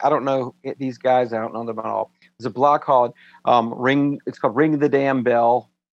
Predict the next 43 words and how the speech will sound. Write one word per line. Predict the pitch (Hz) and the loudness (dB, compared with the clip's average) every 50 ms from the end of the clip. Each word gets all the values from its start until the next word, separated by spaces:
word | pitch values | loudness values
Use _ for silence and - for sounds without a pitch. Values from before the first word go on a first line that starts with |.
| _ _ _ _ _ _ _ _ _ _ _ - | _ _ _ _ _ _ _ _ _ _ _ -8
and | 127 127 123 | -6 -6 -4
it | 117 - 127 123 | -4 -4 -6 -4
is, | 127 127 123 113 104 - - _ _ - | -4 -4 -6 -6 -8 -12 -16 _ _ -4
it's | 123 127 123 - - - _ - | -4 -4 -4 -6 -12 -14 _ -6
a | 117 117 117 110 107 104 101 95 - _ _ | -2 -2 -2 -2 -2 -4 -6 -10 -14 _ _
sort | - - - 131 117 | -20 -12 -8 -6 -4
of | 120 113 - | -4 -2 -2
a | 110 107 98 - _ _ _ _ | -4 -4 -4 -8 _ _ _ _
old | 127 127 139 135 113 | -2 0 0 -2 -4
school | - - - 131 123 117 | -8 -8 -6 -4 -2 0
look, | 123 127 127 - - _ - | 2 2 2 0 -2 _ -10
you | 131 | -6
know, | 117 110 104 | -6 -6 -6
kind | - - 117 113 | -6 -6 -6 -4
of | 107 | -4
a | 107 | -6
re-, | 104 104 113 - - | -6 -6 -6 -4 0
uh, | - 113 110 | 0 0 0
old | - - 120 120 120 117 | 0 -2 -2 -2 -2 -6
school | - - - - 113 113 | -10 -12 -8 -6 -4 -2
wrestling | 117 117 117 113 - - 123 110 | 0 0 -2 -2 -2 -6 -8 -8
stories | 98 - - - 117 117 117 113 113 110 110 110 107 101 | -8 -8 -6 -2 0 0 2 0 0 -2 -2 -4 -4 -6
and | 107 98 98 | -8 -8 -6
different | 110 104 - 78 - | -6 -8 -8 -12 -12
things. | - 101 104 104 101 - _ _ _ - _ _ | -10 -8 -8 -8 -10 -12 _ _ _ -20 _ _
That | - - - | -2 0 2
is | 202 156 | 2 4
a | 139 | 2
well | 120 113 113 123 127 135 135 131 | 2 2 4 4 6 6 4 4
done | 120 127 127 127 120 117 | 2 0 0 0 0 -2
blog. | 101 110 113 110 113 123 123 123 123 117 | -2 -2 0 4 4 6 6 6 4 2
They | 113 113 | -2 -6
have | 117 - - | -6 -6 -8
some | - 113 107 | -10 -10 -8
really | 113 117 113 | -6 -6 -6
interesting | - - 113 104 - - 117 - - - 113 107 101 | -8 -10 -12 -12 -14 -14 -14 -12 -10 -10 -10 -10 -8
things | - 107 110 113 110 - | -8 -8 -8 -8 -8 -8
on | 113 113 117 117 | -6 -6 -6 -4
there. | 120 120 120 120 117 113 - _ _ _ _ _ - _ _ - | -2 -2 -2 -2 -4 -6 -10 _ _ _ _ _ -20 _ _ -4
Um, | - 113 113 107 107 107 107 | 0 2 2 2 2 0 0
they | 107 117 110 | -2 -2 0
have | 117 113 110 107 107 | 0 0 -2 -2 -2
a, | 107 104 104 | -4 -6 -6